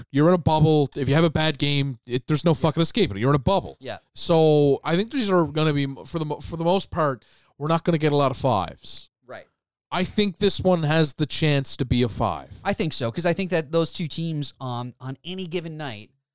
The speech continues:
Speaker 2: all season, were kind of in that position to be.
Speaker 1: I'll, I'll s-, I'll say
Speaker 2: Like,
Speaker 1: this.
Speaker 2: either one of the game, uh, any game between
Speaker 1: Yeah.
Speaker 2: either of those guys could go either way.
Speaker 1: I'll say this. I like the Flames as a team that could make noise and, like, get to the cup final.
Speaker 2: I do too.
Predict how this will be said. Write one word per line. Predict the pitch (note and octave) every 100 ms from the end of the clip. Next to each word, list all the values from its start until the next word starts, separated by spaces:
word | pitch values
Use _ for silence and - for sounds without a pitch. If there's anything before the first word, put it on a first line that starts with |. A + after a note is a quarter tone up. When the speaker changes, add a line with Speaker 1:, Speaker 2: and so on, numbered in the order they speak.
| _ _ _ _ -
Speaker 2:
all | C#3+
season, | - F#3 D3+ B2+ A2
were | A#2 G#2+
kind | - A#2+
of | G#2 F#2+ - _ _ _ -
in | C#3
that | B2
position | A#2+ A#2+ -
to | G#2+
be. | C3
Speaker 1:
I'll, | F#3+ F#3
I'll | A3
s-, | G#3 -
I'll | G3+ G3+
say | - B3 A#3
Speaker 2:
Like, | G3 A#3+
Speaker 1:
this. |
Speaker 2:
either | F3 G#3+
one | A3
of | G3+
the | F#3
game, | F3+ E3+ C#3+
uh, | F3+
any | G#3 A#3+
game | A3 G#3
between | F#3 F#3+
Speaker 1:
Yeah. | F3+
Speaker 2:
either | F#3+
of | D#3
those | D3+
guys | D3 B2+ -
could | B2+
go | A2+
either | G#2+
way. | G#2 _
Speaker 1:
I'll | G3
say | G#3 B3
this. | A#3+ A#3 - -
I | E3+
like | G#3+ G#3 G#3 - _
the | F#3
Flames | - D#3 F3 F#3+ G#3+ B2+ D#3+ G3+
as | - C#3
a | C3
team | - C#3 C#3+ C3+
that | B2+
could | - C#3+
make | C#3 C3 -
noise | B2+ B2 B2 B2
and, | - - A#2 A2
like, | G#2+ G#2+ _
get | B2+ B2 -
to | B2
the |
cup | A2 - A#2+
final. | - B2+ C3+ A3 E4 F#4 _
Speaker 2:
I | -
do | B2+
too. | B2